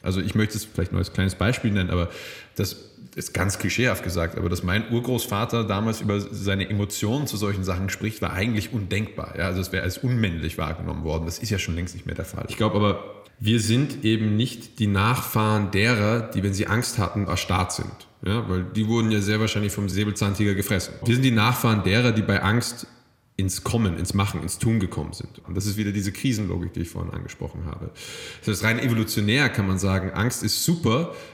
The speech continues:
wenn sie kurzzeitig ist. Wenn man sie nutzt als Energie, um etwas draus zu machen. Wenn man sie zu lange hält, dann wird sie, dann wird sie kritisch, ja, und dann wird's zum Problem. Deswegen Hilfe holen und dann was draus machen, das ist der einzig produktive Zugang. Wenn man dann ins Machen kommt und die Angst auch löst,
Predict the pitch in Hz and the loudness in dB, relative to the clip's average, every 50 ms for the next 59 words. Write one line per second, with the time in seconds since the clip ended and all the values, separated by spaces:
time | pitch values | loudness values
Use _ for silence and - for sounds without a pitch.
0 | - - - 107 107 104 107 - - 139 127 - - - 98 76 73 - - - | -6 -2 0 2 2 0 0 2 2 2 2 2 0 0 0 0 -2 -4 -8 -10
1 | - - - - - - 92 98 101 98 101 101 104 110 139 156 - - - - | -12 -14 -14 -10 -4 0 2 2 4 4 4 4 4 4 4 4 2 -2 -2 0
2 | - 104 104 - 110 107 104 104 98 104 123 143 170 175 175 - - - 120 123 | 0 0 2 2 2 2 4 4 4 2 2 4 4 4 2 0 0 0 2 2
3 | 85 104 104 110 104 - - 95 95 - - - 95 92 82 - - - 98 - | 2 2 0 0 -2 0 0 -2 0 0 0 0 2 2 0 -2 -6 -10 -14 -14
4 | - - - - - - 101 107 110 107 110 107 - - - 175 185 170 131 113 | -16 -18 -18 -16 -6 -2 0 0 2 0 -2 -4 -4 -2 0 2 2 2 2 2
5 | 104 98 107 147 135 131 151 165 - - - - - - - _ - 101 - 117 | 2 4 4 4 4 4 2 0 -4 -10 -14 -18 -20 -20 -20 _ -2 0 2 2
6 | 123 113 117 107 - - 98 - 98 101 120 120 113 120 110 - - - 95 - | 4 2 2 2 0 -2 -2 0 2 2 2 2 2 0 -2 -2 -2 -4 -4 -4
7 | - 85 - - - - 90 95 82 95 90 - 95 104 113 110 107 - - - | -6 -10 -12 -10 -8 -6 -4 -4 -4 -4 -2 0 2 2 2 2 0 -2 -2 -4
8 | 104 - 98 87 95 101 92 85 85 87 - 104 104 107 101 - - - - - | -2 -2 -2 0 0 0 0 0 -2 -2 0 0 0 0 -2 -4 -10 -18 -20 -20
9 | - _ _ _ _ - 131 151 165 165 170 139 143 147 147 147 135 123 104 98 | -20 _ _ _ _ 0 2 2 4 4 4 6 6 6 6 4 4 2 2 2
10 | 95 98 104 117 123 113 107 151 - - 107 101 - - 101 101 101 - 104 107 | 4 4 6 6 4 4 2 -2 -4 -2 -2 -2 0 0 0 0 2 2 4 2
11 | 107 - 98 101 101 92 104 113 120 107 - 98 - 113 120 - 120 110 - - | 4 2 0 0 2 2 0 0 0 -2 -2 0 0 0 0 0 -2 -4 -2 -2
12 | 117 113 110 - 113 95 101 - - 135 131 104 92 76 - - - - 101 98 | -2 -2 -2 -2 -2 -4 -4 -2 -2 -2 -2 -2 -2 -4 -6 -8 -10 -8 -6 -4
13 | 92 98 101 95 - 101 101 - - 123 - 123 120 113 110 101 - - 110 107 | -2 -2 -4 -4 -2 -2 -2 -2 -2 -2 -2 -2 -2 -2 -4 -6 -4 -4 -4 -2
14 | - - 107 90 98 92 95 98 104 123 156 170 - - - - | -2 -4 -4 -2 0 2 2 4 2 2 2 0 -4 -8 -10 -14